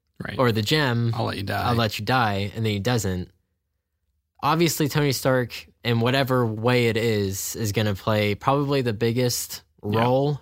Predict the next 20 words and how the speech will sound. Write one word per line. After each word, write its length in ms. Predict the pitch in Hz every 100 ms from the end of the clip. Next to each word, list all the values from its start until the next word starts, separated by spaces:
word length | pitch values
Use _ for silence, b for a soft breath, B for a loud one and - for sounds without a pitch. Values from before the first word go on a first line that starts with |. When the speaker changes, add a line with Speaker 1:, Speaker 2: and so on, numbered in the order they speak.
| -
Speaker 2:
in 100 | 151
this 180 | 151 -
movie, 360 | 175 175 185 180 b b b b _ _
um, 320 | 113 107 101
of 160 | 113 104
winning. 460 | 117 131 160 170 - _ _ _ _ _ _ _ _ _ _ _ _
Uh, 420 | 117 110 110 107 - _
I 100 | 120
would 140 | 117
like 340 | 101 95 120 123
for 140 | 143
that 180 | 139 135
to 100 | 135
be 420 | 131 131 131 123 - _ _ _
being 300 | 98 101 107
the 100 | 101
one 320 | 95 95 101 98
that 320 | 87 87 85 _ _ _ _ _ -
defeats 500 | 101 - 104 92 -
Thanos. 600 | 104 104 120 127 -